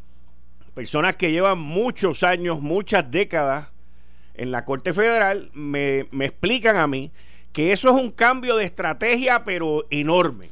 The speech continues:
¿Por qué? Porque el licenciado Francisco Rebollo es un licenciado que se caracteriza por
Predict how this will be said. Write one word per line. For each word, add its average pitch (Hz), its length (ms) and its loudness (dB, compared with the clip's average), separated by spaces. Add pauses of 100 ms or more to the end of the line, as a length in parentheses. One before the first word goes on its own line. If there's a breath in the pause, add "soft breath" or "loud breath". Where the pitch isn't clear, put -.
(680)
¿Por 214 180 0
qué? 139 300 -2 (1400 soft breath)
Porque 170 640 6
el 160 140 4
licenciado 190 580 4
Francisco 214 580 -4
Rebollo 190 640 0 (1700)
es 170 180 2
un 220 160 2
licenciado 202 880 2 (560)
que 156 180 -2
se 165 280 0
caracteriza 165 1120 0 (960 soft breath)
por 170 280 4